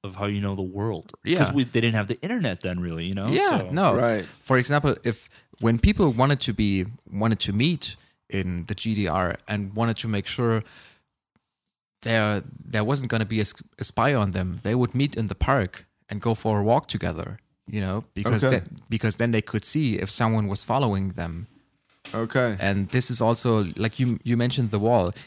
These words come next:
Speaker 2: If you look at a map of Germany and try to see the most populated areas or states, there, there's nothing where there used to be the wall. Like, everything between, like, Thuringia and, um,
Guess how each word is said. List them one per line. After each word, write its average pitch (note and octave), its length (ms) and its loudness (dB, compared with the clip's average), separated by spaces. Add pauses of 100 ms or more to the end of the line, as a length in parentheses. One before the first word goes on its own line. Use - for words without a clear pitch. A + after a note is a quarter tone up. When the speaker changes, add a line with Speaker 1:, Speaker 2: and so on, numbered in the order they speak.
Speaker 2:
If - 180 -2
you C3 80 6
look C#3 180 2
at G2 320 -2
a G2 60 -4
map A2 340 2 (180)
of F2 400 -6 (120)
Germany G#2+ 560 0 (320)
and G2 300 -2 (160)
try G2+ 220 0
to G2 80 -2
see G2+ 200 -2
the F#2+ 100 -2
most G2 340 -2
populated G2 680 -2 (880)
areas F#2+ 500 0
or E2+ 120 -6
states, G#2 560 -2 (480)
there, G#2+ 220 0
there's A2 300 2
nothing C3+ 680 0
where A2 260 4
there A2 140 0
used A#2 260 0
to G2+ 60 -2
be G2+ 140 0
the G2 100 -2
wall. G2 480 0 (340)
Like, G2 120 -4
everything A#2 560 -2
between, G#2 440 -4
like, F2+ 200 -2 (260)
Thuringia A#2 760 0 (480)
and, F2 540 -6
um, E2+ 480 -6